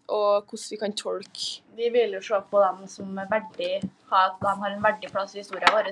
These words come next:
Speaker 2: da, og
Speaker 1: Ja.
Speaker 2: at, eh, vi synes det er viktig at vi lærer om dem på skolen.
Speaker 1: Ja, og også at jeg for alle fall synes det er veldig viktig at vi lærer sidemål og hovedmål på skolen, at vi bare, at vi beholder på både nynorsken og,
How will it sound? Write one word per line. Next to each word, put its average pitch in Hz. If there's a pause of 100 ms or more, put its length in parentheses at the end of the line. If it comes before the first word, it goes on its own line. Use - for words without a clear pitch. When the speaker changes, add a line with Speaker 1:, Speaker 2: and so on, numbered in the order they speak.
Speaker 2:
da, 233
og 240
Speaker 1:
Ja. 233
Speaker 2:
at, 220
eh, 196
vi 214
synes 233
det 196
er 214
viktig 196
at 165
vi 190
lærer 180
om 170
dem 170
på -
skolen. 180 (200)
Speaker 1:
Ja, 220 (320)
og 262
også 240
at 240 (140)
jeg 247
for -
alle 262
fall 214
synes 226
det -
er 233
veldig 214
viktig 214
at 208
vi 202
lærer 185
sidemål 190
og 220
hovedmål 180
på -
skolen, 175
at 190
vi 202
bare, 190 (480)
at 277
vi 269
beholder 294
på 311
både 240
nynorsken 202 (120)
og, 196